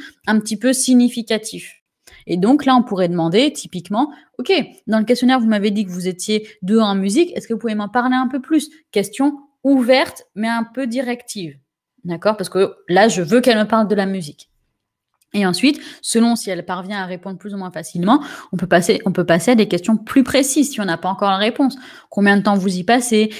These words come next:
Et si vous ne pouvez pas faire de la musique ? Et si on vous empêche d'en faire ? Et si vous devez vous arrêter ? Et s'il y a un imprévu, vous pouvez pas aller à votre cours, qu'est-ce qui se passe ? D'accord ? Et là, on est vraiment dans du concret, dans la vraie vie de la personne.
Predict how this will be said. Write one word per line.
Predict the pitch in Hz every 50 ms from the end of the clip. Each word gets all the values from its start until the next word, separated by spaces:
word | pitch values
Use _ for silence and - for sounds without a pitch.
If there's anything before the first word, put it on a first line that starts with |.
| - - -
Et | 170
si | - - 220
vous | 190 208 202
ne | 190
pouvez | 196 - 247 254 269 269 262
pas | 269 269 262 262
faire | - 269 240
de | 220 226
la | 226
musique ? | 226 240 254 254 226 226 240 240 233 - - - - _ -
Et | - 202
si | - - 240
on | 240 226
vous | 196 180 196 196
empêche | 220 233 233 233 262 254 247 214
d'en | 262 262
faire ? | 247 254 262 247 247 233
Et | 214 190
si | 190 - - 240
vous | 202 220
devez | 208 190 220
vous | 208 196 196 185 202
arrêter ? | 208 202 226 247 240 - 247 240 233 226
Et |
s'il | 220 - - 220 226
y | 233
a | 214
un | 196 196 202
imprévu, | 202 214 208 - 233 214 202 226
vous | 240 220
pouvez | - 202 190 185
pas | 214 208
aller | 208 202
à | 208
votre | 202 226 226 226
cours, | - - 247 254
qu'est-ce | - 233 226 -
qui | - 269 247
se | - -
passe ? | 247 226 226 220 - - _ - _ _ _ -
D'accord ? | 185 190 190 - 220 254 - - - - - _
Et | - 190 208
là, | 226 226
on | 233 220
est | 202 190 180
vraiment | 170 190 208 220 226 214
dans | 202 196 190
du | 180 170 165
concret, | - - - 240 247 240 - - 294 302
dans | 262 240 202
la | 175 160 170
vraie | 165 143 156 175 226 247
vie | 220 254 262
de | 226
la | 233 214
personne. | 220 214 208 208 - - 247 269 285